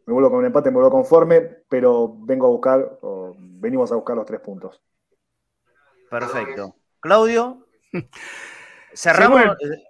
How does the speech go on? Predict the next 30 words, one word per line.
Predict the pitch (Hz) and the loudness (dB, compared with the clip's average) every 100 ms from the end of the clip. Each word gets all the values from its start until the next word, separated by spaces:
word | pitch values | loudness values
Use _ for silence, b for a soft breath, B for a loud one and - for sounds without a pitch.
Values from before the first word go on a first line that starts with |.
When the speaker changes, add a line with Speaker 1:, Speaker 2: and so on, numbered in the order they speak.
| _ | _
Speaker 3:
el | 156 160 | -10 -10
Speaker 2:
eh, | 147 | -8
¿cerramos | 170 160 247 247 | -4 0 2 2
negocio | 214 226 269 269 233 202 | 0 0 0 0 2 2
en | 185 | 0
un | 185 | -4
empate | 180 233 240 | 0 0 2
hoy? | 262 285 - _ _ _ _ _ | 0 -2 -10 _ _ _ _ _
Speaker 3:
Sí, | - 208 214 123 | -6 0 2 2
según | - 147 180 | 0 4 4
el | 170 | 4
partido. | 143 143 160 131 104 - _ _ _ _ _ | 2 2 2 2 -2 -8 _ _ _ _ _
Si | - | -8
vos | 120 151 | -2 0
te | 151 | 0
salvás | 147 143 147 147 123 - - - - | 0 2 4 2 0 -10 -20 -20 -18
quince | 131 139 139 | -10 -8 -4
veces | 139 143 123 127 113 - | 0 0 -2 -8 -8 -10
y, | 117 117 127 | -14 -14 -14
y | 123 | -12
Rossi | 131 139 147 | -6 -6 -6
la | 127 113 | -8 -6
figura, | 127 135 151 143 101 90 _ _ | -8 -4 -2 -2 -4 -16 _ _
ya, | 156 147 113 | -4 -4 -2
dame | 143 165 | -4 -4
que | 143 | -8
te | 127 | -12
lo | 123 | -14
firmo | 123 143 123 | -12 -12 -10
ya. | 143 123 | -10 -10